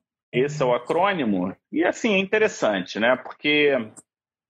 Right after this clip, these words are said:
sei lá, setenta, oitenta por cento dos casos de carcinoma de células de Merkel, eles são diagnosticados após a terceira tentativa.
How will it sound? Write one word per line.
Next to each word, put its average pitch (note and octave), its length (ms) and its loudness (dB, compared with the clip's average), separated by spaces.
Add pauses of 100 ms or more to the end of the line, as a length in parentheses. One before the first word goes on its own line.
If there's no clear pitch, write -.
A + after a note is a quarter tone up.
(500)
sei D#3+ 120 -4
lá, A#2+ 240 2
setenta, A2 680 -2
oitenta G2+ 540 0
por - 180 -10
cento G#2+ 300 0
dos F#2 180 -2
casos F#2+ 340 0
de G2 140 -12
carcinoma G2+ 580 0
de F#2 80 -6
células F2 460 0
de - 60 -8
Merkel, F2 680 -2 (760)
eles G#2+ 400 0
são A2+ 1600 0 (100)
diagnosticados A2 800 0
após B2 320 0
a B2 80 0
terceira E3 500 0
tentativa. F#2+ 840 -2